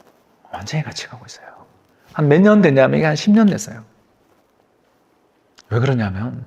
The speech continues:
서울이 글로벌 도시라 그런 거죠. 또 서울에 살고 있는 사람들 중에 상당수의 직장이 정보통신 산업에 종사해서 그래요.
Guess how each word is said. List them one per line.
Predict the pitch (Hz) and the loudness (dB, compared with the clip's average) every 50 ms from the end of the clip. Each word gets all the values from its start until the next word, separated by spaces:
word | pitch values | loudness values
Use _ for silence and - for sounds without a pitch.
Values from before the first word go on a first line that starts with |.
| - 120 127 | -18 -20 -12
서울이 | - - 165 165 165 156 147 123 | -6 -4 -2 -2 0 -2 -2 -2
글로벌 | - 113 127 135 165 170 | -2 -2 -2 -2 -2 -4
도시라 | 160 170 170 - 185 170 156 | -4 -6 -6 -6 -6 -8 -8
그런 | 139 - - 110 | -10 -12 -14 -14
거죠. | 127 143 - - 123 - - _ _ _ _ _ _ _ _ _ _ _ _ _ _ | -16 -16 -18 -20 -20 -20 -20 _ _ _ _ _ _ _ _ _ _ _ _ _ _
또 | - - 139 131 127 | -6 -4 -4 -4 -2
서울에 | - - 180 180 180 175 170 | 0 2 4 4 4 4 2
살고 | 160 160 160 156 160 151 | 0 -2 -2 -2 -2 -2
있는 | 147 147 | -4 -4
사람들 | 151 160 156 156 147 131 131 127 | -4 -6 -6 -6 -6 -6 -8 -8
중에 | 143 160 143 143 | -8 -8 -8 -8
상당수의 | 139 - 143 143 156 160 165 160 160 139 | -8 -8 -8 -6 -6 -6 -4 -4 -4 -6
직장이 | 131 - - - 113 104 131 156 165 165 165 - _ _ _ _ _ - | -6 -10 -14 -14 -12 -10 -8 -10 -10 -10 -14 -20 _ _ _ _ _ -10
정보통신 | - 113 120 135 139 165 165 160 185 180 | -4 -2 0 0 0 0 -2 -2 -2 -2
산업에 | 175 180 170 170 170 160 165 | -2 -4 -4 -4 -4 -6 -6
종사해서 | 151 135 120 117 120 113 113 117 | -6 -6 -8 -10 -10 -12 -12 -14
그래요. | - 95 90 104 110 | -16 -16 -18 -18 -20